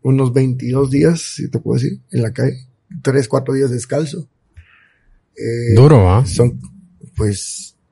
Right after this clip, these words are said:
Speaker 1: en ese momento lo, lo, lo tomas así. Ahorita que lo pasas, decís, "Ah, y lo volvería a pasar mil veces".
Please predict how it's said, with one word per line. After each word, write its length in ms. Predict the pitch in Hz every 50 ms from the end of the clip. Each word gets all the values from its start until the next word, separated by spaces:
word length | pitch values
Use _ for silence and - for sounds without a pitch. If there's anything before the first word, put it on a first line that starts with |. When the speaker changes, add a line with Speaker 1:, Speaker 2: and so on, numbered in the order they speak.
| _ _ _ _
Speaker 1:
en 140 | - 123 135
ese 140 | 151 170 175
momento 380 | 170 160 156 165 180 175 175
lo, 180 | 160 143 117 117 117
lo, 260 | 110 110 107 104 - _ _ _ -
lo 160 | 120 113 113
tomas 320 | 117 - 113 123 143 - 156
así. 280 | 143 - - - 107 101
Ahorita 260 | 120 117 - - 160
que 80 | - 139
lo 100 | 139 131
pasas, 380 | 131 117 - - 160 170 139
decís, 320 | 127 117 127 127 123 117 139
"Ah, 220 | 147 160 143 - 135
y 60 | 123
lo 160 | 127 127 131 123
volvería 300 | 127 131 127 139 147 147
a 40 |
pasar 300 | 131 147 123 - 135 143
mil 180 | 123 135 135 131
veces". 520 | 123 120 117 117 117 127 117 - - -